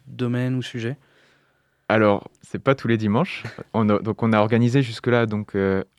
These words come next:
Speaker 2: on a organisé des premières soirées, euh, à l'origine, euh, du projet qui était orienté communauté. Donc on, on jouait à des jeux, voilà, avec, euh, les membres du Discord.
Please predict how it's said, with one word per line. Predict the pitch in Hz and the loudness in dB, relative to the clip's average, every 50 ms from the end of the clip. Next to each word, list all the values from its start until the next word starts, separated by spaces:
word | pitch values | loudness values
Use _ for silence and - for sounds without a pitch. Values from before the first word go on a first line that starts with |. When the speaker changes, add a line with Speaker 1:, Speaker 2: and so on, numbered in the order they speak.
| _ _ _ _ _ _ - | _ _ _ _ _ _ -6
Speaker 2:
on | 107 110 | -2 -2
a | 113 117 | 0 0
organisé | 117 123 123 127 123 135 | 0 0 0 0 0 0
des | 127 117 110 | 0 0 -2
premières | - 131 123 127 131 131 120 | -2 -2 0 0 0 0 -2
soirées, | - - 131 123 117 120 127 127 127 120 | -2 0 0 0 2 2 2 2 4 4
euh, | 113 104 101 101 95 98 95 92 98 - - - - | 4 2 2 2 2 0 -2 -4 -6 -10 -12 -10 -6
à | - | -4
l'origine, | 107 104 104 110 113 107 117 127 117 117 | -2 0 0 0 -2 -2 -2 0 0 0
euh, | 107 101 98 95 95 95 92 | 0 0 0 0 -2 -2 -4
du | 95 98 104 | -8 -12 -16
projet | - - - 113 107 107 113 117 113 | -16 -8 -4 -4 -2 0 0 -2 -2
qui | - - 110 | -2 -6 -6
était | 98 - 113 | -2 0 0
orienté | 110 104 113 110 107 101 - 107 | 0 0 0 -2 -2 -2 -4 -4
communauté. | - 117 104 101 98 95 - 120 120 | -4 -2 -2 -2 -2 -2 -2 -2 -2
Donc | 117 104 95 - - | -2 -4 -6 -10 -12
on, | 98 92 95 - _ | -14 -14 -14 -14 _
on | - 104 | -12 -12
jouait | 101 98 107 104 101 | -8 -6 -4 -2 -2
à | 101 | -2
des | 101 101 95 | -2 -2 -4
jeux, | 101 107 110 107 98 | -4 -4 -4 -4 -4
voilà, | 98 95 95 95 98 - - | -6 -8 -12 -14 -14 -12 -10
avec, | - 104 101 101 - - | -8 -6 -4 -6 -4 -4
euh, | 98 90 | -6 -6
les | 92 87 101 | -4 -2 -2
membres | 101 104 107 98 95 95 | 0 0 0 -2 -4 -6
du | 90 101 98 | -8 -8 -10
Discord. | 92 98 - - 123 135 131 113 | -10 -12 -8 -4 -4 -2 -2 -4